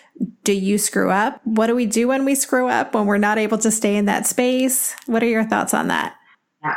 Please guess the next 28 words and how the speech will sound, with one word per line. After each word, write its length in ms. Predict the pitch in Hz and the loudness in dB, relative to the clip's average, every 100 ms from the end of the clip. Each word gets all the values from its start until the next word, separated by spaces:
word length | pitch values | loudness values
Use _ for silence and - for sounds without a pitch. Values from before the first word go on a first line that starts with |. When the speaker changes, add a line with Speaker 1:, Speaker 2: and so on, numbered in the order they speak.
| - | -2
Speaker 2:
we 140 | 180 | 0
do 160 | 196 208 | 0 -2
screw 220 | - 180 | 0 0
up. 200 | 165 - | 0 -2
And 100 | 160 | 0
I, 140 | 160 - | 0 -2
I, 240 | 190 180 - | -2 -4 -4
the 80 | |
story 420 | 180 - 185 190 202 | -4 -2 0 0 -2
I 160 | 196 | -2
often 320 | 202 220 196 | 0 0 -2
tell 300 | 185 196 160 | 0 0 0
is 160 | 151 147 - - _ - | 0 -4 -10 -20 _ -4
my, 420 | 180 165 151 131 | -2 0 -2 -4
you 100 | 170 | -2
know, 120 | 165 | -2
my 180 | 151 156 | 0 -2
kids 480 | 156 170 151 147 - | -2 -2 -2 -6 -6
know 420 | 147 147 135 131 | -4 -2 -2 -2
all 180 | 131 131 | -2 -2
about 360 | 131 135 139 - | -2 -4 -4 -2
the 100 | 143 | 0
work 260 | 131 - | 0 0
that 100 | - | 0
I 120 | 127 | 0
do. 360 | 131 123 104 123 | 2 2 2 2
And, 280 | 117 117 90 | 2 0 0
um, 380 | 139 107 98 - | 0 0 -2 -2